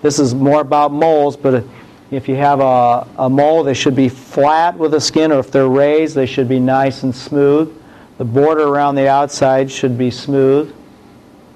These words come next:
Color, you like to see something that's one even color, preferably very light brown or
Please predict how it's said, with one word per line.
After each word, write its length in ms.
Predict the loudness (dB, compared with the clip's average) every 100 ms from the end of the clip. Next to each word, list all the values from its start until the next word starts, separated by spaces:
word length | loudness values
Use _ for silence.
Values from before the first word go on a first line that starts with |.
| _ -20 -20 -20 -20 -12
Color, 400 | -2 0 2 0
you 160 | 0 0
like 180 | -2
to 80 | -4
see 180 | -4 -2
something 280 | 0 0 0
that's 200 | -2 -2
one 260 | 0 2
even 280 | 2 2 0
color, 340 | 0 0 0 -2
preferably 540 | -2 -2 0 0 2
very 300 | 2 0 0
light 420 | 0 0 0 -2
brown 500 | -2 -2 -4 -6 -10 -16 -20 -20 -20 -20 -18 -6
or 240 | -4 -4